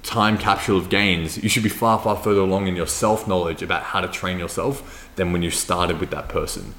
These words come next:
if they were doing the proper job of empowering you, answering your questions, and teaching you the fundamental ways about how to train for yourself that you should be able to take with you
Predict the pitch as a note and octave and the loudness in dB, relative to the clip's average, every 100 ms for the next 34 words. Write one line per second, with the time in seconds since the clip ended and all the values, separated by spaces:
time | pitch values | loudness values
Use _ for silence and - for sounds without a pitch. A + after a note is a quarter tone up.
0 | - - G2 - G2 F#2 F2 E2+ E2+ D2+ | -18 -2 -2 4 4 4 2 -2 -6 -8
1 | - F#2+ F2+ F#2 F2 D#2+ E2 D2+ F2 E2+ | 0 0 0 0 0 -2 -6 -2 0 2
2 | E2+ F2 E2 D#2 - - - F2+ F2 F#2 | 0 -4 -4 -6 -10 -20 -2 -2 0 -2
3 | F2 E2+ - F2 - E2 D#2+ - E2+ E2 | 0 0 0 0 0 -4 -6 -6 -4 -4
4 | - - - - - A#2 A2+ A2+ G#2 F#2 | -6 -16 -18 -10 2 2 4 4 4 2
5 | F2+ F#2 F2+ F2 E2+ D#2 E2 E2 E2 E2 | 0 0 0 -2 -2 0 0 0 -4 -6
6 | - - F#2 F2+ F2 - D#2+ D#2+ E2+ - | -8 -6 -6 -6 -6 -4 -4 -4 -4 -4
7 | D#2+ E2 - - - - F#2+ F#2+ E2+ D#2 | -6 -6 -10 -12 -8 -4 -2 2 4 4
8 | D2+ - - - - | 0 0 -2 -2 -4